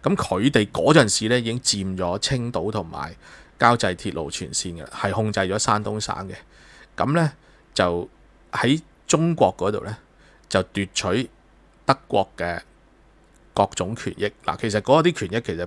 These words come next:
本來應該係中國嘅，不過，不過當然冇辦法啦，嚇，即係清朝太唔掂啦。嗱，咁去到一九一八年，咁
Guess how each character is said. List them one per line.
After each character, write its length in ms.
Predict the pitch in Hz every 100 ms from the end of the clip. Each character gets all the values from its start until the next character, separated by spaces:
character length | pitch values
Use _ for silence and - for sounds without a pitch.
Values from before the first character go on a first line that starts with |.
| -
本 100 | 107
來 120 | 80
應 160 | 98
該 80 | 110
係 40 | 87
中 200 | 101 95
國 180 | 82 82
嘅， 60 | -
不 40 |
過， 220 | 113 107
不 260 | - _ 107
過 120 | 98 _ -
當 180 | 107 104
然 100 | 95
冇 120 | 85
辦 160 | 71
法 140 | 87 85
啦， 260 | 95 98 76
嚇， 100 | 95
即 140 | -
係 80 | 92
清 300 | - 117 117
朝 260 | - 67 - - - - -
太 160 | 92 87
唔 100 | 73
掂 180 | 73 80
啦。 100 | 62 - - - - - - -
嗱， 140 | - 104
咁 180 | 190
去 60 | 160
到 100 | 135
一 120 | 151
九 120 | 143
一 20 | 139
八 140 | 120
年， 200 | 82 64
咁 200 | 92 113